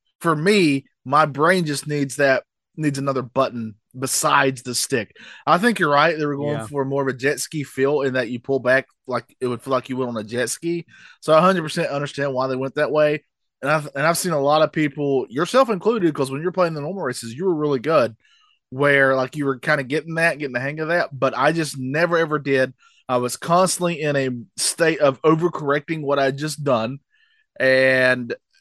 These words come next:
Speaker 1: I just could never get the hang of it. And it made me very annoyed with it. Uh,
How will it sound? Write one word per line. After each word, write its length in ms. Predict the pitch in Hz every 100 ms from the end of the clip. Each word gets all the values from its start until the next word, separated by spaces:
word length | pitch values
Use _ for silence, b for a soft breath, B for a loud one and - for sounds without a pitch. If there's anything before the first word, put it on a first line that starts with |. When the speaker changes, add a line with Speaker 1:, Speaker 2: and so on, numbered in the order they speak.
| _
Speaker 1:
I 100 | 139
just 220 | 147 156 -
could 100 | 151
never 280 | 143 139
get 140 | 135 127
the 80 | 123
hang 240 | 131 127
of 140 | 107 101
it. 120 | -
And 140 | 113 113
it 40 |
made 180 | 123 127
me 120 | 120
very 760 | 113 117 139 160 147 127 110 _ _ _ _ _ _ _ _ _ _ _ -
annoyed 600 | 147 147 151 151 151 139
with 320 | 123 117 -
it. 160 | 107 - -
Uh, 140 | 113